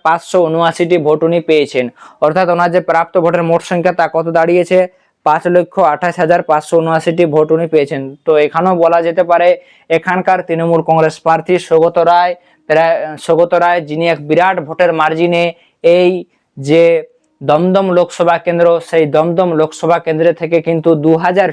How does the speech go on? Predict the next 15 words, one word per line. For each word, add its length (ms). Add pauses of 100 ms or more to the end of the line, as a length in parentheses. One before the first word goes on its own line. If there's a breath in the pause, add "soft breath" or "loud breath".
চব্বিশের 540 (100)
লোকসভা 420
নির্বাচনে 600 (480 soft breath)
জয়ী 220
হয়ে 180
কিন্তু 340 (160)
সাংসদ 420
হয়েছেন। 460 (420 loud breath)
তো 100 (240)
এই 100
ছিল 200 (100)
বন্ধুগণ 600 (360 soft breath)
দমদম 460
লোকসভা 460
কেন্দ্রের 440